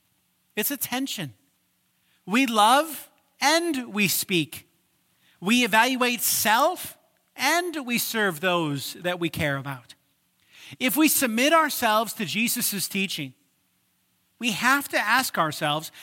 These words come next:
how this kind of humble assessment is possible. How can I view myself as the greatest problem and then serve and disciple other people? What do I do when I'm prone to judge wrongly and condemn?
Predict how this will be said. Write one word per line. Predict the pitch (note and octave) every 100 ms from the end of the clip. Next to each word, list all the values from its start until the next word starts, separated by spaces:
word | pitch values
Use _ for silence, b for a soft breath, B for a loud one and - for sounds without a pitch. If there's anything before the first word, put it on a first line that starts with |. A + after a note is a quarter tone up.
| B
how | G#3+ G#3
this | E3+ D3+ A#3+ C4+ -
kind | - - G3 A3 G#3
of | F3+
humble | - A3+ A#3+ A3+ A3+
assessment | A#3 - G3+ F#3 D#3 D#3 D3+
is | F3+ -
possible. | - G#3 G#3 - D#3+ C3+ - _ _ _ _ _ _ _ B B B
How | - C4
can | D4+ D#4+ D#4+
I | D4
view | E3 F#3+ C4
myself | C#4 F#3 D3+ - E3 F3
as | G3+
the | F3+
greatest | D#3+ G3+ B3+ C4+ -
problem | A#3 G#3+ E3+ E3+ -
and | B3 C4
then | C#4 E4 F#4 E4+
serve | - A#3 F#3+ D3+ C3+ B B
and | A3+ A3
disciple | G3 - F#3 E3+ E3
other | D3+ D3
people? | D#3+ C#3+ B2 _ _ _ _ _ _ _ _ _ _
What | - B3 E4+
do | F4+
I | D#4+ D#4+
do | G3 C4+ D4+
when | G#3+ G#3+
I'm | G#3+
prone | - A#3 A#3+ C4+ G3 D#3+
to | F#3
judge | C#3+ G#3+ A#3 E3+
wrongly | D#3+ F#3 A#3+ B3+ F3 D#3
and | F3+ F3+
condemn? | G#3 F#3 G3 A3+ D3